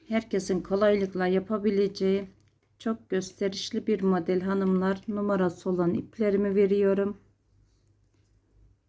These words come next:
Koyu su yeşili üç yüz altmış dokuz numara.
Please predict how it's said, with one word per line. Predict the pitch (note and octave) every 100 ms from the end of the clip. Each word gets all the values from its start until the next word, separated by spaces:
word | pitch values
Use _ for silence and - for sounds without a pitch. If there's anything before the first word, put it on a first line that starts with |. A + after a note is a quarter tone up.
| _ _ _ _ _ - _ - _ _ _ _ _ _
Koyu | - B3+ A3 G3
su | -
yeşili | G#3 G3 F#3+ F#3+ A3
üç | - - G#3+
yüz | G3 -
altmış | G3 F#3+ G#3+ - G#3
dokuz | G3 G3+ F#3+ G3
numara. | F#3 F3+ F#3+ G#3